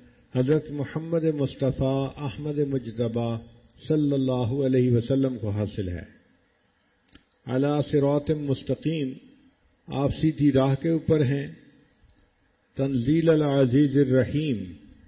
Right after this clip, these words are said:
یہ قرآن اتارا گیا زبردست رحم والے نے، اتارا زبردست رحم والے نے۔ لِتُنذِرَ قَوْمًا مَّا أُنذِرَ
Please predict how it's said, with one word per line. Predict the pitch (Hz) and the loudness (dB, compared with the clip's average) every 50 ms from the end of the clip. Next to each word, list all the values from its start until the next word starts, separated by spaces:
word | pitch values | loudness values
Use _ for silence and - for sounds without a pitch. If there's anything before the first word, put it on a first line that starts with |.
| - _ _ _ _ _ - _ _ _ _ _ _ | -20 _ _ _ _ _ -20 _ _ _ _ _ _
یہ | - 123 147 151 - | -2 -2 -2 0 0
قرآن | 165 160 147 147 156 165 175 175 | -2 -2 0 0 0 -2 -2 -2
اتارا | 160 151 - - 139 139 147 160 165 | -4 -4 -2 0 2 2 4 2 2
گیا | 160 147 147 143 135 131 135 - 190 190 175 147 107 92 | 2 4 4 4 4 2 0 -2 -6 -10 -12 -12 -6 -2
زبردست | 107 127 135 139 131 131 156 156 - - 143 | 0 2 2 2 2 2 2 0 2 2 0
رحم | 139 135 101 127 123 123 | 0 2 2 0 0 0
والے | 123 131 131 135 131 | 2 2 2 2 2
نے، | 123 110 107 | 0 0 -2
اتارا | 101 123 - - 135 135 143 151 147 | -4 -6 -4 -2 -2 0 0 0 0
زبردست | 135 120 135 135 139 135 135 147 139 - - | 2 2 2 2 2 2 2 0 0 0 0
رحم | 135 139 120 117 139 123 | 0 0 0 0 -2 -2
والے | 120 123 123 127 127 123 | -2 0 2 2 2 0
نے۔ | 113 107 101 90 82 - - - - _ _ _ _ _ _ _ _ _ _ _ _ _ - - _ _ _ _ _ - | 0 -2 -4 -6 -8 -12 -18 -20 -20 _ _ _ _ _ _ _ _ _ _ _ _ _ -20 -20 _ _ _ _ _ 0
لِتُنذِرَ | 127 135 135 - - 180 185 180 160 165 175 170 160 | 2 2 2 2 0 -2 -2 -2 0 2 4 4 4
قَوْمًا | 160 - 156 160 165 165 165 165 165 | 2 2 2 2 2 2 0 -2 -4
مَّا | 156 156 151 151 151 147 135 139 160 | -2 -2 -2 -2 -2 -2 -2 -4 -6
أُنذِرَ | 156 151 135 131 147 143 | -6 -4 0 2 2 2